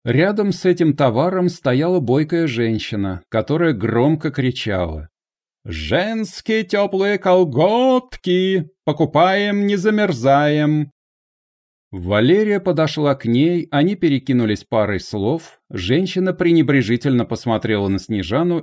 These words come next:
и недовольно кивнула. Лера сняла массивный рюкзак, затащила его в салон автомобиля на заднее сиденье, достала две эмалированные миски, накрытые маленькими клетчатыми полотенцами,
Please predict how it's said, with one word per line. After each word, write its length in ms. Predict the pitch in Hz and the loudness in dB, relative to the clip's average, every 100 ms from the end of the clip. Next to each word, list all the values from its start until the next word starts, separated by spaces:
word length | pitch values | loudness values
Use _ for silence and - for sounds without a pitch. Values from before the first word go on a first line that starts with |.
| - | -4
и 100 | 185 | -2
недовольно 720 | 196 180 165 147 120 117 117 | -2 0 0 2 2 2 0
кивнула. 640 | - 117 98 95 85 82 78 _ _ _ _ _ _ _ _ _ - | -2 -4 -2 -2 -4 -8 -12 _ _ _ _ _ _ _ _ _ -8
Лера 360 | 104 180 214 | 0 0 0
сняла 400 | 180 147 127 120 | -2 0 0 0
массивный 580 | 110 107 - 117 101 101 | 0 -2 -4 -4 -2 -2
рюкзак, 640 | 98 87 87 113 185 - _ - | -2 -4 -2 -4 -4 -8 _ -14
затащила 640 | 87 123 170 160 226 208 | -4 -2 0 -2 -2 0
его 240 | 165 127 113 | 2 2 -2
в 60 | |
салон 380 | - 127 123 120 | -4 -2 0 0
автомобиля 600 | 107 - 107 110 110 104 | -2 -4 -4 -2 0 0
на 140 | 98 101 | -2 -2
заднее 440 | 98 92 80 87 | -2 -2 -2 -6
сиденье, 760 | 80 92 80 120 185 175 156 143 - | -6 -10 -4 -2 0 -2 -2 -6 -14
достала 640 | 127 113 - - 185 180 | -6 -6 -6 -4 0 0
две 280 | 110 123 143 | 0 2 2
эмалированные 760 | 127 120 117 117 98 95 95 | 2 2 2 2 0 0 0
миски, 580 | 92 139 175 - 160 156 _ | 0 -2 -4 -6 -6 -6 _
накрытые 600 | 113 131 135 151 135 143 | -4 -4 -2 -4 -2 0
маленькими 540 | 135 143 135 131 127 123 | 2 4 2 2 0 -2
клетчатыми 640 | 127 135 131 131 123 123 | 0 -2 -2 -4 0 0
полотенцами, 960 | 123 123 123 123 117 117 - 104 107 | 0 -2 -2 -2 -4 -4 -4 -6 -6